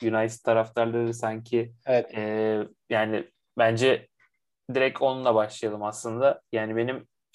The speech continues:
Speaker 1: bu sezon şaşırdığım maçlardan biri olacak, oldu yani şu ana kadar açıkçası. Yani tabii ki her takım, her takımı mağlup edebilir. Bunda bir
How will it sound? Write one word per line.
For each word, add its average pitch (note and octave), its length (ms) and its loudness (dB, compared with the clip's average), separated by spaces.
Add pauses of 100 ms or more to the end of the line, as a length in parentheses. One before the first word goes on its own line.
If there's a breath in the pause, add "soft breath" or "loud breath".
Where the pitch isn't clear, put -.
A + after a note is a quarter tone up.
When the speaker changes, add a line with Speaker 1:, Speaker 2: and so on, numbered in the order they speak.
(340)
Speaker 1:
bu B2 100 -6
sezon B2 420 -2
şaşırdığım B2+ 760 0 (480)
maçlardan A#2+ 640 0
biri A#2+ 140 0
olacak, G#2 300 0 (280)
oldu G#2+ 380 -2
yani G2+ 220 -2
şu - 140 -6
ana G#2+ 220 -8
kadar A2+ 260 4
açıkçası. G#2+ 680 -4 (340 soft breath)
Yani G#2+ 120 0
tabii B2+ 260 4
ki A2+ 220 2
her B2 260 2
takım, A#2+ 400 -6 (220)
her A#2 200 -4
takımı A#2 300 0
mağlup A2 360 0
edebilir. G#2+ 360 -2
Bunda G#2+ 320 -4
bir A2 240 -2